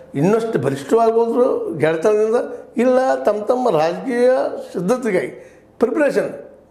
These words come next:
ಒಂದು ಹೆಜ್ಜೆ ಜಿಗಿಯೋದು ಪೂರ್ವದಲ್ಲ, ಒಂದು ಹೆಜ್ಜೆ ಹಿಂದೆ ಸರಿಯುವಂಥ ಒಂದು ಹುಲಿ attack ಮಾಡೋದು ಪೂರ್ವದಲ್ಲ, ಅದು ಒಂದು ಹೆಜ್ಜೆ ಹಿಂದೆ ಸರಿದ ಮುಂದೆ attack ಮಾಡ್ತಿರ್ತದೆ. ಅದಕ್ಕೆ ನಾವು ಸಿಂಹನು ಹಂಗೆ ರೀ, ಸಿಂಹಾವಲೋಕನ ಅಂತೀವಿ ನಾವು. ಸಿಂಹ ಒಂದು ಕೆಲವೊಂದು time ಅದು ಹೊಳ್ಳಿ ನಿಂತು ನೋಡ್ತಿರ್ತದೆ, ಯಾರು ಅದರ ಬೆನ್ನ ಹತ್ತಿ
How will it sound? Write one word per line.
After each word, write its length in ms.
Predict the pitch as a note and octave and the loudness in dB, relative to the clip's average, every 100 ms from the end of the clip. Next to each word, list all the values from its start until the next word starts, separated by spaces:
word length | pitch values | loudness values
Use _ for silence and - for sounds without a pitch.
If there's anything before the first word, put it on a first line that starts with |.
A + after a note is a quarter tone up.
| F#3+ | -2
ಒಂದು 260 | G3+ G3+ F3+ | 0 0 0
ಹೆಜ್ಜೆ 300 | G3+ F#3 D3 | 0 -4 -4
ಜಿಗಿಯೋದು 420 | A#3 E4 C4 C#4+ | 0 0 0 0
ಪೂರ್ವದಲ್ಲ, 320 | A3 G3+ - | 0 0 0
ಒಂದು 240 | G3 F#3+ | 2 2
ಹೆಜ್ಜೆ 200 | G#3 D#3+ | 0 0
ಹಿಂದೆ 180 | A#3+ C4 | 0 0
ಸರಿಯುವಂಥ 460 | - G3+ D#3+ - A#2 A2+ - - - - | -4 0 0 0 -4 -8 -12 -20 -20 -10
ಒಂದು 160 | - G#2+ | -4 0
ಹುಲಿ 280 | F3+ B3+ G3 | 2 4 2
attack 280 | D#3 G3+ | 2 2
ಮಾಡೋದು 280 | F#3+ F3+ D#3+ | 2 0 0
ಪೂರ್ವದಲ್ಲ, 380 | D#3 C#3+ C3+ A#2 - - - - - | -2 0 0 0 -2 -2 -16 -18 -2
ಅದು 160 | E3+ G#3+ | 0 2
ಒಂದು 300 | G#3 G#3+ G#3 | 2 2 2
ಹೆಜ್ಜೆ 200 | G#3 D#3+ | 2 0
ಹಿಂದೆ 220 | A#3+ - | 0 0
ಸರಿದ 260 | G3 A2 | -2 -2
ಮುಂದೆ 460 | D3+ A#3 C#4 - - | 0 0 0 -2 -2
attack 220 | C#3 D3+ | -2 0
ಮಾಡ್ತಿರ್ತದೆ. 680 | D3 C3 - A2 G#2 A2+ - - - - - | -2 -4 -6 -12 -12 -14 -16 -20 -20 -20 -4
ಅದಕ್ಕೆ 480 | C#3+ A3+ A3+ A3 A3 | 0 2 2 2 2
ನಾವು 280 | G#3+ A3 A3 | 2 2 0
ಸಿಂಹನು 380 | - C#4+ C#4 B3 | 2 2 2 2
ಹಂಗೆ 220 | G#3 A3 | 2 2
ರೀ, 340 | E3 - - - | 0 -4 -6 -2
ಸಿಂಹಾವಲೋಕನ 640 | C4 G#3+ C#4 B3 A#3 A3 | 2 2 2 2 0 2
ಅಂತೀವಿ 280 | G#3 F3+ D#3 | 0 0 -2
ನಾವು. 360 | A#2 - - - - | -4 -10 -20 -6 0
ಸಿಂಹ 200 | D4 G#3+ D#3+ - - - - | 2 2 0 -4 -8 -16 -2
ಒಂದು 200 | F3 G#3 | -2 -2
ಕೆಲವೊಂದು 680 | - G3 G#3+ A3 E3 - - | -2 2 2 2 0 0 0
time 220 | G3 C4 | 2 2
ಅದು 240 | B3 A3+ D3+ | 2 0 0
ಹೊಳ್ಳಿ 260 | A3 A3+ | 0 2
ನಿಂತು 300 | G3+ A3 A3+ | 0 -2 0
ನೋಡ್ತಿರ್ತದೆ, 500 | G3+ A3+ G3 D3 - | 0 0 -4 -6 -2
ಯಾರು 200 | E3 E3+ | 0 0
ಅದರ 280 | D#3+ D3+ D3 | -2 -2 -2
ಬೆನ್ನ 260 | C#3+ D#3 D3+ | -2 0 -2
ಹತ್ತಿ 480 | D3+ C#3+ - - | -2 -6 -8 -18